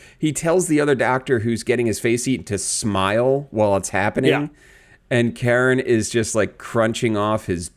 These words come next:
Speaker 1: his chin and his jaw and, like, ripping parts off. And, and Doctor
Speaker 2: It's
Speaker 1: Nick goes, like,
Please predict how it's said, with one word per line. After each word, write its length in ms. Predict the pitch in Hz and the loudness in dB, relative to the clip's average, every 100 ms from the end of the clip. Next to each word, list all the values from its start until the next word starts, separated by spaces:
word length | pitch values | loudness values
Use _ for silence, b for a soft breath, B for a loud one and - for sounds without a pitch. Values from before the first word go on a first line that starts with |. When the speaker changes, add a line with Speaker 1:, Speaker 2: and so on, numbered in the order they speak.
| _ | _
Speaker 1:
his 260 | 120 85 - | -6 -6 -8
chin 680 | - - 160 151 147 147 143 b b b - | -4 0 2 2 0 0 -2 b b b -4
and 100 | 98 | -2
his 280 | 87 85 - | -2 -6 -12
jaw 720 | - 127 131 127 127 123 127 123 | -2 2 4 4 4 4 4 2
and, 200 | - 95 | 0 -2
like, 180 | 90 85 92 | -4 -6 -6
ripping 580 | 95 110 131 135 120 | -4 0 0 0 -2
parts 400 | 117 113 117 120 | -2 0 0 0
off. 460 | 113 104 110 113 - | -2 0 0 -2 -4
And, 180 | 98 104 b b - | -4 -4 b b -6
and 140 | 113 | 0
Doctor 260 | 127 131 127 | 2 2 2
Speaker 2:
It's 80 | 120 | 2
Speaker 1:
Nick 180 | 127 127 | 2 2
goes, 380 | 123 120 110 | 2 2 0
like, 300 | 120 113 - | 0 0 -2